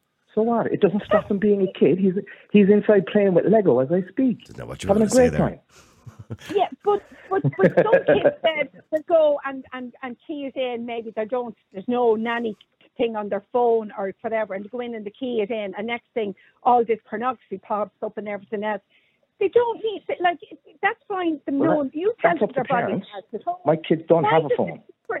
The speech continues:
Speaker 3: that's
Speaker 1: They don't
Speaker 3: for
Speaker 1: get
Speaker 3: the
Speaker 1: mine.
Speaker 3: parent to do. That's for the parent to do. Teachers don't need to teach my
Speaker 1: Just
Speaker 3: child
Speaker 1: control
Speaker 3: at
Speaker 1: access
Speaker 3: seven
Speaker 1: to a
Speaker 3: years
Speaker 1: phone?
Speaker 3: of
Speaker 1: Yes,
Speaker 3: age.
Speaker 1: it is.
Speaker 2: Mm. No, I know.
Speaker 3: But
Speaker 2: I,
Speaker 3: they have
Speaker 2: I, I would, I would agree with you, but I, I'm, Breda, primarily that's the parents' job to make sure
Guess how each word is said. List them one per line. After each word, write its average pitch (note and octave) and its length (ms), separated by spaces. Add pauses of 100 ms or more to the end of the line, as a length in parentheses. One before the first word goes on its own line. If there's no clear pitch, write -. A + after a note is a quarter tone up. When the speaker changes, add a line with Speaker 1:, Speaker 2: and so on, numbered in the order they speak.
Speaker 3:
that's A4 140
Speaker 1:
They A#2+ 60
don't C3+ 160
Speaker 3:
for - 40
Speaker 1:
get - 160
Speaker 3:
the A#2+ 60
Speaker 1:
mine. D3 140
Speaker 3:
parent - 280
to - 60 (180)
do. E3 220 (380)
That's F#4+ 240
for D#4+ 100
the - 80
parent F4 480
to C4 80
do. G3 260 (360)
Teachers G#4 380
don't E4+ 200
need D4 220
to - 120
teach C4 280
my A#3+ 160
Speaker 1:
Just D3+ 100
Speaker 3:
child A3 140
Speaker 1:
control D#3 260
Speaker 3:
at D3 100
Speaker 1:
access - 160
Speaker 3:
seven G3+ 40
Speaker 1:
to F#3+ 60
a - 40
Speaker 3:
years F#3 80
Speaker 1:
phone? G#3 220
Speaker 3:
of G#3+ 40
Speaker 1:
Yes, A3+ 120 (100)
Speaker 3:
age. G#3+ 80
Speaker 1:
it - 20
is. A#3+ 140 (880)
Speaker 2:
Mm. F#2 160 (540)
No, - 140
I - 100
know. D#4+ 140
Speaker 3:
But G3+ 100
Speaker 2:
I, - 60
Speaker 3:
they G4+ 160
have G#4 140 (120)
Speaker 2:
I, A#2+ 120
I B2 40
would, A#2+ 180
I B2+ 160
would C3 120
agree D3 220
with C3 180
you, F#2+ 60
but - 180
I, G2 260
I'm, G2 220
Breda, G2+ 320
primarily G#2 600
that's F2 180
the D#2 80
parents' G2 400
job E2 260
to - 80
make E2 160
sure F2 380